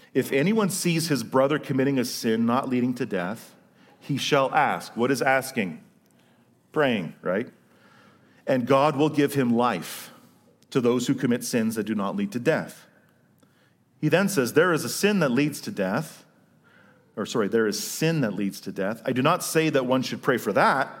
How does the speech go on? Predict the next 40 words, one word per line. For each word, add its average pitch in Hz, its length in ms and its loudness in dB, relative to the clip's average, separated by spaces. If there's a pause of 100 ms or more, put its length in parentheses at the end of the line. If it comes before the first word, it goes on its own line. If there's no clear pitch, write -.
(760)
All 196 260 6
wrongdoing 139 460 2
is 120 120 0
sin, 117 240 0
but 117 140 0
there 127 160 2
is 117 160 -4
sin 170 480 0 (140)
that 135 120 0
does 139 140 0
not 165 180 2
lead 147 180 0
to 143 80 0
death." 135 580 -2 (100)
What 139 180 -2
is 127 120 -4
he 131 60 -2
talking 127 400 -4
about? 80 280 -8 (2000)
Although 147 260 4
this 151 180 0
kind 165 180 2
of 135 80 0
seems 156 360 0
out 135 160 2
of 120 80 -2
sync 151 400 -2
with 113 120 -2
John's 123 340 0
argument 123 500 2
about 110 260 0
prayer, 135 360 0 (240)
what 147 140 4
he's 208 220 2
doing 175 400 2
here 131 220 0
is 127 120 -2
showing 156 480 0
the 139 100 2
church 147 500 -2